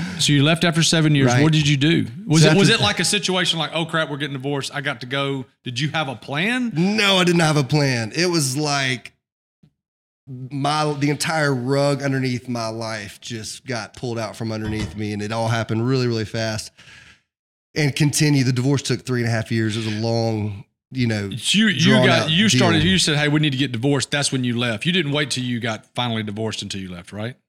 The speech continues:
Speaker 2: Right. So w-, the, kind of the writing was on the wall that
Speaker 1: Mm.
Speaker 2: this, that, that things were getting kinda crazy.
Speaker 1: Yeah.
Speaker 2: Um, you know, I don't even know if anyone had filed for divorce yet, but it was just complicated.
Speaker 1: Yeah.
Speaker 2: So I was looking,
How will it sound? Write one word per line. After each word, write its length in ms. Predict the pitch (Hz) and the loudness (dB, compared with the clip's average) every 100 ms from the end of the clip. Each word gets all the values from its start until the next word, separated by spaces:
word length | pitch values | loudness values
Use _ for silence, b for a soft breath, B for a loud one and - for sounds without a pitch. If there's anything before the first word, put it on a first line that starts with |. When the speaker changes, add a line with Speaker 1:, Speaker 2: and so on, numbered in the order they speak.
| - | -4
Speaker 2:
Right. 380 | 123 123 98 - _ | -2 0 -2 -6 _
So 380 | 120 160 147 135 - - | -2 2 4 2 -2 -12
w-, 180 | 147 - _ _ | -14 -14 _ _
the, 100 | 120 | -8
kind 200 | - 180 | 0 2
of 60 | 165 | 4
the 80 | |
writing 400 | 123 131 143 143 | 2 2 2 2
was 120 | 127 117 | 2 2
on 120 | 117 | 0
the 60 | |
wall 540 | 101 110 117 95 95 104 | 0 -2 -2 -2 -4 -4
that 40 | 117 107 | -6 -4
Speaker 1:
Mm. 60 | 104 | -2
Speaker 2:
this, 260 | 101 - | 0 -2
that, 280 | - 107 - | -4 -8 -4
that 240 | 123 104 | -6 -4
things 200 | 143 143 | -2 0
were 60 | 117 | 0
getting 220 | 117 104 | -2 -4
kinda 200 | 120 107 | -4 -6
crazy. 760 | 92 120 120 120 104 104 101 98 | -6 -4 -2 0 -2 -4 -6 -4
Speaker 1:
Yeah. 180 | 123 120 | -2 -2
Speaker 2:
Um, 260 | 95 92 92 - _ _ _ _ _ | -4 -8 -10 -14 _ _ _ _ _
you 100 | 113 | -2
know, 400 | 113 107 107 98 - _ - _ _ _ - | 0 0 -2 -4 -8 _ -20 _ _ _ -6
I 100 | 123 | 0
don't 100 | 139 | 2
even 100 | 120 | 2
know 100 | 117 | 2
if 80 | 113 | 0
anyone 220 | 120 117 | -2 0
had 140 | 104 | -2
filed 560 | - - 123 120 117 98 | -8 -6 -2 -2 -2 -4
for 100 | 113 | -8
divorce 540 | 104 101 101 98 - | -8 -6 -6 -4 -4
yet, 320 | 107 98 95 101 | -4 -6 -6 -6
but 120 | 107 | -6
it 60 | 101 | -4
was 200 | 101 98 | -6 -8
just 520 | 98 110 104 - - _ _ | -4 -2 -4 -6 -12 _ _
complicated. 960 | - 135 120 - 104 101 95 82 87 95 | -6 -2 -2 -4 -6 -6 -8 -8 -12 -10
Speaker 1:
Yeah. 240 | 117 120 98 | -8 -8 -4
Speaker 2:
So 140 | 127 | 0
I 40 | |
was 160 | 131 120 | 0 2
looking, 680 | 123 131 127 - 107 107 | 2 2 0 -2 -2 -2